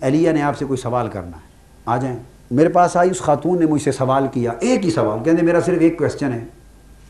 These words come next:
टूटी फूटी अंग्रेज़ी जानती थी। मैंने कहा, "क्या है बीवी?" कहने लगी, "ये मुझे इतना तो पता चल गया है मुसलमान होने के बाद, तालीम जो मैंने ली है इस्लाम की,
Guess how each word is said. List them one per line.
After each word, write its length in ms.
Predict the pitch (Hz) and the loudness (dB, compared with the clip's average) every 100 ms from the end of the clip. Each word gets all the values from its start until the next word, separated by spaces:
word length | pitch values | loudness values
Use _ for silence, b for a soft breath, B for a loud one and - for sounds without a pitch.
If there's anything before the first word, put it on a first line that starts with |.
| - | -10
टूटी 240 | 185 190 170 | -4 -2 -2
फूटी 160 | 180 | -2
अंग्रेज़ी 300 | 175 160 160 | 4 6 6
जानती 320 | 151 135 127 123 | 4 0 -2 -6
थी। 120 | - - - - | -8 -20 -16 -8
मैंने 140 | 131 | -6
कहा, 120 | 127 123 | -4 -4
"क्या 200 | 139 135 | -4 -2
है 160 | 127 | -4
बीवी?" 200 | 113 113 | -4 -6
कहने 400 | 113 - - 180 | -10 -14 -4 0
लगी, 180 | 180 185 | 2 0
"ये 260 | 190 170 160 | 2 4 4
मुझे 260 | 147 151 | 4 4
इतना 280 | 165 165 196 | 4 2 -2
तो 100 | 180 | -2
पता 200 | 147 156 | -2 -2
चल 140 | - | 0
गया 200 | 147 190 | 0 0
है 80 | 160 | 0
मुसलमान 400 | 135 127 127 135 | -2 -2 -2 -2
होने 180 | 135 131 | -2 -2
के 100 | 127 | -2
बाद, 220 | 123 123 | 0 -2
तालीम 380 | 120 127 123 131 | 0 2 2 2
जो 100 | 127 | 2
मैंने 200 | 123 123 | 0 0
ली 200 | 113 135 | 2 4
है 120 | 131 | 4
इस्लाम 380 | 120 120 123 120 | 2 2 2 2
की, 260 | 113 107 | -2 -6